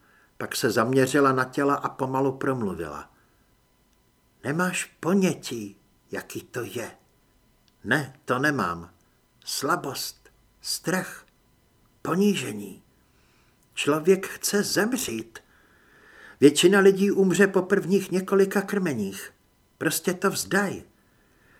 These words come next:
Ti sráči pak vytáhnou tělo ven, rozsekají ho na kusy a naházejí je dolů. Problém je v tom, že seš pak tak slabá, že je ti jedno, co jíš. Nic nevidíš.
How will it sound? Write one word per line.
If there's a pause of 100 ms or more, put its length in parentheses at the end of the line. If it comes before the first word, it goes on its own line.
Ti
sráči
pak
vytáhnou
tělo
ven,
rozsekají
ho
na
kusy
a
naházejí
je
dolů. (920)
Problém
je
v
tom,
že
seš
pak
tak
slabá,
že
je
ti
jedno,
co
jíš. (800)
Nic
nevidíš.